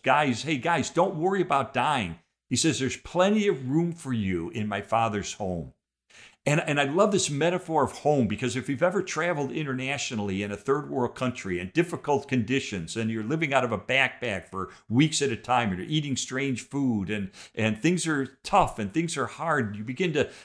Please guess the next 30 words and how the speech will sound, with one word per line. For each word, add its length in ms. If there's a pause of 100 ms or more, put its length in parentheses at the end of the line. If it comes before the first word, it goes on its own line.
you 140
begin 300
to 120
long 540
for 220
home. 300
You 60
have 120
a 60
homesickness. 1000
And 120
then 100
when 140
you 80
finally 480
get 240
home 380 (260)
and 160
you 100
walk 360
into 180
your 120
house 320
and 100
you 80
crawl 480
into 260
your 220
own 260
bed, 400